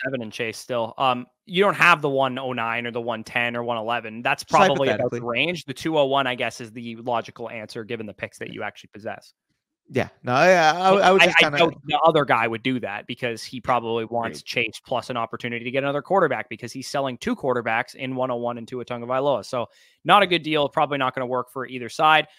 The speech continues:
Speaker 1: Uh, one oh two, one oh seven, two oh one,
Speaker 2: Too
Speaker 1: a
Speaker 2: much.
Speaker 1: second, uh, that's late in twenty twenty-five and DeMario Douglas in exchange for Joe Burrow in the three oh three. So in this case, you'd be buying an elite quarterback, buying an elite asset.
Speaker 2: Just too
Speaker 1: One oh two,
Speaker 2: much.
Speaker 1: it's too much. I agree. I,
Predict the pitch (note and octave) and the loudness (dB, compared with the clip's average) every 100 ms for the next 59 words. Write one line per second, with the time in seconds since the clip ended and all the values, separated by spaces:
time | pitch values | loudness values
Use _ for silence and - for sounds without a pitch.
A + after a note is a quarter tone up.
0 | _ _ D3 D3 G#3+ G#3+ - F#3+ F3+ E3 | _ _ 2 6 6 4 0 0 0 -2
1 | - D#3+ D3+ C#3+ F3+ E3 D3+ D3 D3 D3 | 0 0 0 -4 -2 -2 0 0 -2 -8
2 | - - E3 - D3+ C#3+ - C#3+ C3+ C3 | -14 -6 -6 -4 -6 -6 -6 -6 -4 -6
3 | - D3 D#3 D#3 C#3+ - D3+ C3+ C#3+ - | -8 -8 -8 -8 -12 -10 -10 -8 -6 0
4 | C3+ C3 C3 C3+ C#3 C3 B2 C3 C3 B2+ | 0 -2 -4 0 0 0 -2 -6 -4 -6
5 | - _ _ _ _ F3 D#3+ E3+ E3 - | -6 _ _ _ _ -2 0 -2 -2 -6
6 | C#3 A#2+ D3 D#3+ D3+ D3+ D3 C3+ B2 C3+ | -12 -4 -2 0 2 4 4 0 -8 -10
7 | C#3 B2 - B2+ G#2+ - C#3 B2+ _ C#3 | -8 -8 -8 -10 -10 0 0 0 _ -6
8 | E3 C4 - E3+ D3 E3 D#3 A#2+ F3 F3 | -2 -2 2 0 0 -6 -6 4 6 6
9 | D3 B2+ B2 - C3+ B2+ A#2+ A#2+ - D3 | 2 -4 -8 -6 -4 -4 -4 -4 0 0
10 | C#3+ B2 A#2+ A#2+ A2+ A2+ - A#2+ - _ | 0 -4 -6 -6 -6 -6 -6 -8 -10 _
11 | _ _ D#3 A#3+ F#3+ C3 G3 F#3+ F3 F#3+ | _ _ 2 4 2 0 0 0 -2 -8
12 | - _ _ _ _ _ - F#3 - G#3 | -18 _ _ _ _ _ -2 -2 2 0
13 | E3+ G#2+ - D3 D#3+ C3+ A#2 A#2+ | 2 0 0 2 4 2 -4 -4